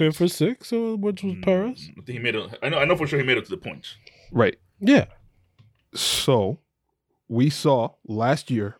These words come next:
Speaker 3: on this track, different configuration, last to first, Sergio Perez. We saw this year, right now, pits, from the pit start to fifth place. You're seeing a d-, uh, a tenacity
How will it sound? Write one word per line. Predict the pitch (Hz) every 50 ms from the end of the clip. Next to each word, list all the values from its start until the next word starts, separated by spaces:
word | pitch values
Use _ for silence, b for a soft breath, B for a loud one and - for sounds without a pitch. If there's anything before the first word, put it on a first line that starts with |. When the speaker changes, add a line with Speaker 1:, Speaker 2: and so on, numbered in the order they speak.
| _ -
Speaker 3:
on | 107 110 113 123
this | 135 143 -
track, | - - 127 110 135 - _ - _ _ _ _ _ _
different | - 123 - - 127 -
configuration, | 123 - - 131 123 127 120 120 117 - - 127 120 - _ _ _ _ -
last | 113 131 143 139 -
to | - 135
first, | - - 131 107 92 - - - - _ _ _
Sergio | - 127 117 110 110 104
Perez. | - - 101 90 87 - - _ b b b b b b b b b -
We | 110 113 117
saw | - - 139 135 123 123
this | 120 117 139 151 143 - -
year, | 131 127 123 110 101 107 _ -
right | 120 120 127 -
now, | 131 120 113 98 98 - b b b b b b b b _ _ _ -
pits, | - 170 175 - - - _ - - - -
from | - 151 151 175 180
the | 185
pit | - - - 175 180 180 -
start | - - - 143 135 127 131 - _ _ -
to | - - 139 135 127 120 123 - _ _ _ _
fifth | _ _ - - 135 120 -
place. | - - 123 98 80 - - - _ _ _ _ _ _ _ _ _ _ _ _ _ _ _ _ _ _ _ _ _ _ _ -
You're | 214 131 160 185
seeing | 180 - 208 196 190 180
a | - 143 135
d-, | 123 - - 139 -
uh, | 131 123 120 113 -
a | - 110 -
tenacity | - - 110 110 143 180 196 - - 185 196 196 196 -